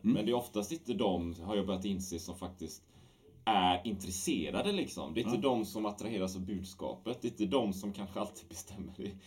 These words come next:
Speaker 2: i paret och familjen så här. Utan de som faktiskt blir mina kunder och dyker upp liksom vid sidan av så här och, "Men var, var, var kommer ni ifrån?" Det är ju de här, det är ju, det är ju kvinnor
Speaker 1: Ja.
Speaker 2: mellan kanske trettio och fyrtiofem någonting.
Speaker 1: Mm.
Speaker 2: Det är ju de som dyker upp istället.
Speaker 1: Mm.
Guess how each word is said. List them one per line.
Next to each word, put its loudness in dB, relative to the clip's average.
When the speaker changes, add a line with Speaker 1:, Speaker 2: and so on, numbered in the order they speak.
Speaker 2:
i -6
paret 0
och -6
familjen 0
så -6
här. 0
Utan 4
de 6
som 0
faktiskt -2
blir 8
mina 4
kunder 2
och 2
dyker 2
upp 0
liksom -2
vid -2
sidan 2
av 0
så -4
här 2
och, 0
"Men -2
var, 2
var, -4
var -6
kommer -4
ni 0
ifrån?" -6
Det 6
är 8
ju 8
de 2
här, 2
det 2
är 2
ju, 2
det 2
är 6
ju 2
kvinnor 0
Speaker 1:
Ja. -2
Speaker 2:
mellan 4
kanske 2
trettio 2
och 2
fyrtiofem -6
någonting. -2
Speaker 1:
Mm. -10
Speaker 2:
Det 2
är 0
ju 2
de 2
som -4
dyker -4
upp -6
istället. -4
Speaker 1:
Mm. 0